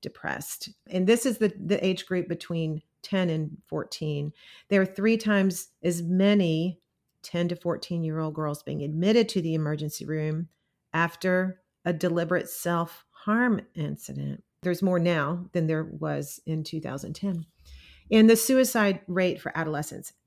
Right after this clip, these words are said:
has actually doubled since two thousand and seven. And so these are,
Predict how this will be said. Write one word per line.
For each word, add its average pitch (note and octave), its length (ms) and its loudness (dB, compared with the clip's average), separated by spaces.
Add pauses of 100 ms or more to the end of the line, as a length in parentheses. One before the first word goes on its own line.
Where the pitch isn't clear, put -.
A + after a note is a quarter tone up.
(160)
has E3 260 -8
actually D#3 440 -8
doubled - 500 -4 (320)
since B3 520 2
two A#3+ 220 -4
thousand A3+ 360 -2
and G#3+ 140 2
seven. G3+ 400 0
And F3+ 120 -2
so F#3+ 120 -2
these G3+ 240 0
are, G3 200 0